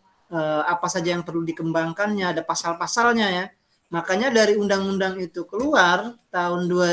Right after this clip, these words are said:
ribu tujuh itu kita mulai sejajar, ya. Kita ada juknisnya, juknisnya, juknisnya berkembang terus, ya, sampai dua ribu delapan belas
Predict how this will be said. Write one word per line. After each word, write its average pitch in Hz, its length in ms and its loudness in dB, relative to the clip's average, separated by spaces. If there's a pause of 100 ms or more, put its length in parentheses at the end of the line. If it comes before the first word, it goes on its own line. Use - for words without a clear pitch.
ribu 170 320 2
tujuh 170 400 -2
itu 302 560 -4 (400)
kita 233 240 2
mulai 240 240 4
sejajar, 190 720 2
ya. 190 240 -6 (240)
Kita 190 240 0
ada 185 80 0
juknisnya, 185 960 -2
juknisnya, 185 800 -4 (680)
juknisnya 208 560 -4
berkembang 185 480 -2
terus, 233 180 -2
ya, 180 160 -2
sampai 165 320 -6
dua 165 160 0
ribu 160 480 -2
delapan 156 320 -6
belas 160 160 -6